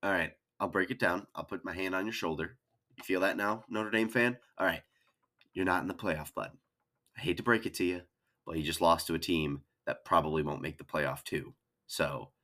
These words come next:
how can you make the playoff if you lost to someone that didn't make the playoff? And you don't have a conference championship because you're too cool for it.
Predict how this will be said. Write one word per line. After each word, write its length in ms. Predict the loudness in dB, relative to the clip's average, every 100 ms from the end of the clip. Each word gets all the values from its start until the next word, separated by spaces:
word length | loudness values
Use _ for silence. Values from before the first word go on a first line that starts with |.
| _
how 140 | 0
can 180 | 0 0
you 100 | 0
make 200 | 0 -4
the 80 | -4
playoff 480 | 0 0 -2 -6 -14
if 140 | -10
you 80 | -6
lost 240 | -4 -6
to 80 | -4
someone 460 | -4 -6 -10 -14 -18 _ _ -20
that 120 | -14
didn't 160 | -12 -12
make 160 | -16
the 40 | -12
playoff? 520 | -8 -8 -10 -14 -16 _
And 120 | 0
you 60 | 2
don't 200 | 2 2
have 260 | 0 0
a 60 | -6
conference 380 | -8 -8 -10 4
championship 680 | 4 6 2 2 0 0 -4 _ _ _ _ _
because 240 | -6 -4 -4
you're 80 |
too 180 | -4 -6
cool 260 | 0 0 0
for 260 | -2 -6
it. 180 | -6 -6